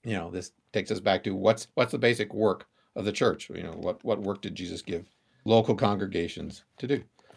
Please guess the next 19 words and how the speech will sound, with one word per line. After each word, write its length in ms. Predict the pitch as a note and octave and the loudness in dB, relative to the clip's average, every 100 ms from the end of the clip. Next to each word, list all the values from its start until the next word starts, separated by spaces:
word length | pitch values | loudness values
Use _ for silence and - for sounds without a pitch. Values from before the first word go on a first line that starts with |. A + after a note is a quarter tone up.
| - - | -16 -2
Well, 240 | A2 C#3+ | 0 0
certainly 400 | - C#3+ D3+ D3 | 4 6 8 6
we 120 | D3 | 6
have 160 | C3+ B2+ | 6 6
evangelism, 880 | C3+ B2 B2 A#2 F#2+ E2 E2+ F#3+ G#3+ - | 4 6 6 4 0 -2 -2 -4 -6 -8
uh, 120 | - F#2 | -6 -4
First 240 | G2+ F#2 | -4 -4
Corinthians 300 | G2+ F#2+ F2+ | -6 -6 -4
chapter 320 | F2+ F2+ F#2+ | -2 -2 -4
nine, 480 | F#2 F2+ F2 G#2+ B2 | -2 -4 -4 -6 -6
verses 420 | G2+ G2 G2+ G2 - | -6 -6 -6 -8 -12
six 320 | - - - | -12 -12 -8
through 120 | A2+ | -6
fourteen, 680 | G#2+ G#2 G#2+ - A2 A2+ G3+ - _ | 0 2 2 2 2 2 -2 -8 _
and 360 | - G#2+ G#2 G#2 | -2 0 2 0
in 140 | A#2 | -2
some 220 | G#2 G#2+ G#2+ | -2 -2 4
cases, 800 | G#2+ G2+ G#2 G2 F#2+ F2+ - - _ _ | 4 4 0 -2 -2 -4 -10 -18 _ _
uh, 80 | - | -4